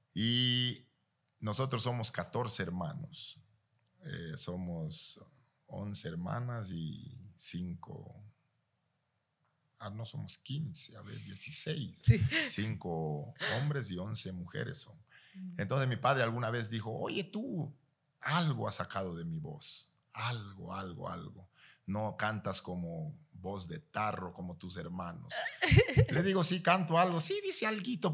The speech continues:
Speaker 1: No eres bueno", dice, "pero algo".
Speaker 2: Ya.
Speaker 1: Entonces me, me llegó ese gusto por aprender.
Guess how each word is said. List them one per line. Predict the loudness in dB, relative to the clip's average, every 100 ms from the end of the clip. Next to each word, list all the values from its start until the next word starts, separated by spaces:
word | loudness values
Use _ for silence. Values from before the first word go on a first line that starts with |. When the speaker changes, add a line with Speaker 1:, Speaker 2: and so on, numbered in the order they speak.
| 2
Speaker 1:
No | 2
eres | 2 2 2
bueno", | 4 8 8 8 6
dice, | 4 2
"pero | 4 8
algo". | 12 12 10 8 2 6
Speaker 2:
Ya. | 10 10 10 2 2
Speaker 1:
Entonces | 4 6 6 6 4
me, | 6 8 8 6 2 -4 -2
me | 4 6
llegó | 6 4 4 6
ese | 6 4
gusto | 4 2 2 0
por | 0
aprender. | 0 0 -4 -2 -2 -2 -4